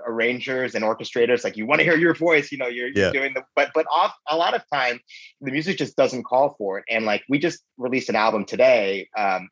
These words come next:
Speaker 1: with Larkin Poe, who's a roots rock sister duo. And I would say out of, like,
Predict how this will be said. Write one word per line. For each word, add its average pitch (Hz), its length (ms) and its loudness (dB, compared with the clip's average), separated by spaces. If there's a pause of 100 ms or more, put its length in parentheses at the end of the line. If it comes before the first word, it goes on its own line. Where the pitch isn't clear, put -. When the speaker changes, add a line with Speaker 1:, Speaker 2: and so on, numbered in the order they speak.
(140)
Speaker 1:
with 104 100 -16
Larkin 110 400 0
Poe, 113 200 2
who's 95 180 -12
a 98 60 -12
roots 104 260 -8
rock 110 240 4 (140)
sister 147 340 -4
duo. 92 420 0 (380)
And 117 360 4 (120)
I 131 120 4
would 147 180 2
say 135 120 2
out 120 80 0
of, 110 120 -2
like, 104 260 -2